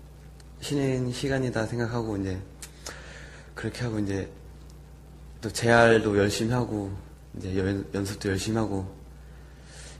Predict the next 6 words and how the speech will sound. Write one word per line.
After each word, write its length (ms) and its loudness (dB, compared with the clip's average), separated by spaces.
이제 180 -4
이렇게 380 -2
또 180 -6
와가지고 420 -4
잘 300 -2
해야죠, 460 -4